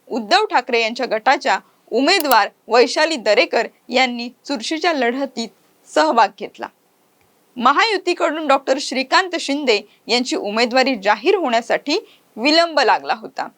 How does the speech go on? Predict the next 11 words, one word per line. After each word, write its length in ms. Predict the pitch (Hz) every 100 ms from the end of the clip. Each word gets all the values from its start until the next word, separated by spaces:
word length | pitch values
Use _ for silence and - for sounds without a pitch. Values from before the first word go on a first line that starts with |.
| _ _ _ _ -
भाजपच्या 600 | 196 262 254 392 403 415
नेत्यांकडून 720 | 320 269 285 285 247 214 233 - _ _ -
श्रीकांत 600 | 277 294 285 381 392 370
शिंदे 400 | 294 302 262 202
यांच्या 320 | 214 226 285
उमेदवारीला 720 | - 226 311 269 196 185 196 269 _ _ 233
विरोध 440 | 233 311 453 -
असल्यामुळे 640 | - - 277 254 220 196 - _ -
उमेदवारी 520 | 220 262 262 269 269
जाहीर 420 | 196 226 220 359
करण्यात 460 | 381 254 240 262